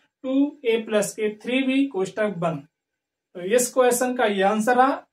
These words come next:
एक बार अपने notebook में उतार सकते हैं, इसका screenshot ले सकते हैं।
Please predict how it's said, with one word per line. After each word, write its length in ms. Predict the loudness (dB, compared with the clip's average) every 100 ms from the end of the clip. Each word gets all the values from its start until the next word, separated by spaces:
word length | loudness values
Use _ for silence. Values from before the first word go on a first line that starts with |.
| -12
एक 120 | -10 -4
बार 120 | -2
अपने 340 | -2 -4 -6 -6 -14 _ _ _ _ _ _ -6
notebook 440 | 0 4 6 4
में 60 | 4
उतार 260 | 2 2 2
सकते 280 | 0 -2
हैं, 60 | -2
इसका 280 | -2 0 0
screenshot 480 | -2 -6 -4 -4 -2
ले 100 | -2
सकते 300 | -4 -4 -2
हैं। 300 | 0 0